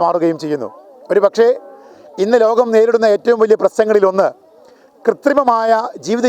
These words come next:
രീതിക്ക് വേണ്ടി മനുഷ്യൻ മുറവിളി കൂട്ടുകയും മനുഷ്യനുണ്ടാക്കുന്ന ഓരോ സൗകര്യങ്ങളും മനുഷ്യന് തന്നെ തടസ്സമായി മാറുകയും വെല്ലുവിളിയായി മാറുകയും ചെയ്യുന്നു എന്നതാണ്. ഈ സാഹചര്യത്തിലാണ്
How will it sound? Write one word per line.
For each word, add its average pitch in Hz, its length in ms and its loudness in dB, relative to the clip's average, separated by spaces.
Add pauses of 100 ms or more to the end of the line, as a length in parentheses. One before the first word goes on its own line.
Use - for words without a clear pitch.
രീതിക്ക് 208 320 -2
വേണ്ടി 196 300 0
മനുഷ്യൻ 202 400 -2 (140)
മുറവിളി 214 340 2
കൂട്ടുകയും 196 420 0 (640)
മനുഷ്യനുണ്ടാക്കുന്ന 226 720 0
ഓരോ 220 140 2 (100)
സൗകര്യങ്ങളും 214 640 0 (560)
മനുഷ്യന് 240 480 0
തന്നെ 214 180 0 (400)
തടസ്സമായി 214 520 0
മാറുകയും 196 400 0 (200)
വെല്ലുവിളിയായി 208 480 0
മാറുകയും 185 360 0
ചെയ്യുന്നു 175 320 -4
എന്നതാണ്. 147 380 -6 (640)
ഈ - 100 -4
സാഹചര്യത്തിലാണ് 202 680 0